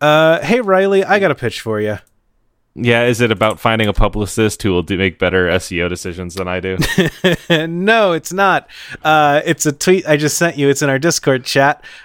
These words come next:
Speaker 1: Uh, it's a picture, and it says, "Here's the Animaniacs witnessing the birth of Christ."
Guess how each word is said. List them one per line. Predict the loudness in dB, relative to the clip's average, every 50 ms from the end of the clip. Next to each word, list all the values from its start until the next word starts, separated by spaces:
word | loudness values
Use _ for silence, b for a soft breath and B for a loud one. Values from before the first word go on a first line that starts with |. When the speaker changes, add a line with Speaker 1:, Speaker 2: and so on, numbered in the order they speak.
| B -4
Speaker 1:
Uh, | -2 0 0
it's | 0 -2 -4
a | -8
picture, | -2 -2 -2 -2 -2 -2 -2 -4 -4
and | -2 -2 -4
it | -4 -4 -4
says, | -2 0 0 0 0 0
"Here's | 0 2 2 2 0
the | 0 0 0
Animaniacs | 0 0 0 0 0 0 0 2 2 2 0 0 0 0
witnessing | 0 0 0 -2 -2 0 0 0 0
the | 0
birth | 0 2 2 0 2 0
of | -4 -6
Christ." | 0 2 2 4 4 2 0 -4 -10 -12